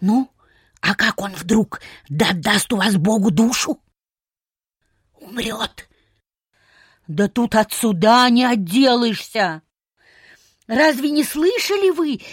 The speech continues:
каких хлопот нажил себе через такой вот точно случай Егор Иванович Редичкин?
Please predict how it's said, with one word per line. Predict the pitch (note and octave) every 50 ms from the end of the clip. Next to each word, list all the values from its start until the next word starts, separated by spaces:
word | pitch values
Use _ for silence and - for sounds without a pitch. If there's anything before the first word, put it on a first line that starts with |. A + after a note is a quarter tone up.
| - - _
каких | - D4+ E4 D#4+ - - - E4+ - -
хлопот | - - D#4+ E4+ E4+ E4+ - - - F4+ E4+ E4 C#4 G#3 D#3+ - _ - - _
нажил | C4+ D#4+ F4+ F#4 F4+ E4+ C#4+ A3 E4 D4+
себе | A3 - E4 D#4 A#3 E4+ E4+
через | - - D4+ D#4 D#4+ -
такой | - F4 E4+ - F4+ E4+ D#4
вот | C#4+ D#4+ D#4+
точно | - F4+ E4+ - - D4 E4 -
случай | - E4 F4 E4+ D#4+ - - D#4+ C#4 - - - -
Егор | A3 G#3 D#4 E4 A#3+ E4+ F4+ F4+
Иванович | F4 E4+ E4+ E4+ F4+ F4+ F4 - - D4+
Редичкин? | E4 E4 F#4 G4+ G4+ F4+ C4+ A3+ B3 G#3+ - - - - B3 G3 F3+ D#3+